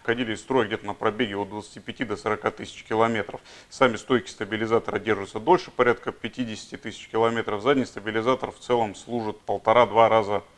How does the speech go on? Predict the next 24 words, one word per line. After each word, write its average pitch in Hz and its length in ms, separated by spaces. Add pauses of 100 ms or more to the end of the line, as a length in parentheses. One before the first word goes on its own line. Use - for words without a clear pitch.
(200)
дольше, 113 360
чем, 110 400
а, 101 360 (160)
передний. 98 380 (460)
Далее, 107 320
в 95 60
передней 127 380
ходовке 113 500
крайне 120 400
редко 110 300
встречаются 104 840
изношенные 104 540
сайлент-блоки 107 800 (120)
передних 110 480
нижних 98 380
рычагов. 156 420 (280)
Также 104 560
не 127 200
отличались 113 840
повышенным 110 520
ресурсом 110 540
оригинальные 113 640
тормозные 110 600
диски 151 400